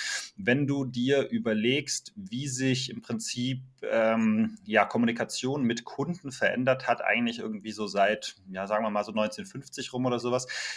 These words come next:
dann siehst du da eine relativ klare Entwicklung. Es ist irgendwie so in den fünfziger, sechziger Jahren hat's mal angefangen, dass es irgendwo so die ersten Kontaktmöglichkeiten gab, wo Leute irgendwie an Firmen schreiben konnten, sag mal per Brief oder keine Ahnung, wann Fax kam, ähm,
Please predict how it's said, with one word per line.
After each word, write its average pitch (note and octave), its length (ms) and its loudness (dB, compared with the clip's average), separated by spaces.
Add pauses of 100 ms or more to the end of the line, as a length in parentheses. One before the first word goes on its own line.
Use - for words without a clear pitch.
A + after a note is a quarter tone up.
(100)
dann G2+ 160 -2
siehst B2 320 -4
du A2 40 -10
da G#2+ 120 4
eine G#2 180 4
relativ G#2 440 0
klare F#2+ 340 2
Entwicklung. E2+ 500 -10
Es - 160 -14
ist A2 140 -10
irgendwie A2+ 360 0
so G#2+ 160 2
in G2 60 0
den F#2+ 60 -6
fünfziger, B2 440 -2
sechziger G#2+ 360 -2
Jahren A2 220 4
hat's - 160 -4
mal G#2 100 2
angefangen, G#2+ 440 0
dass G2+ 120 -4
es G2+ 100 -4
irgendwo G#2+ 280 -2
so F#2 140 -6
die G2+ 180 -2
ersten A2+ 460 2
Kontaktmöglichkeiten A2 1080 0
gab, G#2 220 0
wo G2 40 -2
Leute A2 280 2
irgendwie G2+ 220 -2
an F#2+ 100 -2
Firmen C3 260 2
schreiben A#2+ 500 4
konnten, B2 440 0
sag G2 180 -2
mal F#2+ 80 -4
per F#2+ 180 -4
Brief C3 380 -4
oder F#2+ 220 2 (600)
keine F#2+ 200 0
Ahnung, G#2+ 240 4
wann G2+ 140 2
Fax - 300 2
kam, C3+ 540 6
ähm, G#2+ 640 2